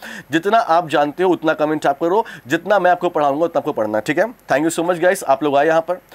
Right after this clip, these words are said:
और चाहे तो गाइस आप हमारा एक्सप्रेस वीडियो कोर्स परचेज कर सकते हैं, जिसकी एमआरपी right now ट्वेंटी फ़ोर टू फ़ोर डबल नाइन है, लेकिन अगर आप लोग नासा ट्वेंटी कोड लगाएंगे तो आपको इस पर भी ट्वेंटी टू परसेंट का डिस्काउंट मिल जाएगा।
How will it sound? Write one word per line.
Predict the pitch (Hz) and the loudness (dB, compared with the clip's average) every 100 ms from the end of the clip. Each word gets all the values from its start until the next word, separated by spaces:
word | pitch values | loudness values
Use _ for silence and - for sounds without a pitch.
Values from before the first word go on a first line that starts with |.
| - 185 | -14 -2
और | 143 | 0
चाहे | 143 160 180 | 0 0 0
तो | 185 | 2
गाइस | 170 185 180 | 2 2 2
आप | 151 160 | 2 2
हमारा | 170 175 - | 2 2 2
एक्सप्रेस | 151 - 208 214 | -2 -2 -2 -2
वीडियो | 175 165 170 | -2 -2 -2
कोर्स | 165 143 | -2 -4
परचेज | - 151 170 | -2 -2 -2
कर | 156 | -4
सकते | 151 160 180 | -4 -2 -2
हैं, | 170 - - - 131 | -2 -4 -14 -14 -4
जिसकी | 151 - 190 | -4 -2 -2
एमआरपी | 147 147 143 196 | 2 2 0 -2
right | 170 139 156 165 | 0 0 0 2
now | 202 240 | 0 2
ट्वेंटी | 160 151 156 | 0 0 -2
फ़ोर | - 180 - - | 0 -2 -2 -6
टू | 180 | -6
फ़ोर | 190 202 | -2 0
डबल | 147 135 | 2 2
नाइन | 113 101 | 2 -2
है, | 95 - - 196 139 | -6 -20 -20 -10 0
लेकिन | 151 202 233 | 2 2 0
अगर | 165 180 | 2 2
आप | - 160 - | 2 0 2
लोग | 202 185 | -2 2
नासा | 156 - | 0 0
ट्वेंटी | 175 165 160 | -2 0 -2
कोड | 160 160 | -2 -2
लगाएंगे | 147 135 147 185 | 2 2 2 0
तो | 208 | -2
आपको | 180 143 - 143 | 0 0 -2 -6
इस | |
पर | - 147 | -2 -2
भी | 170 | -2
ट्वेंटी | 190 151 143 | -2 -2 -2
टू | 165 | -2
परसेंट | 156 147 | -4 -4
का | 165 | -6
डिस्काउंट | 139 147 180 | -4 -4 -4
मिल | 135 117 | -6 -2
जाएगा। | 107 95 | -2 -2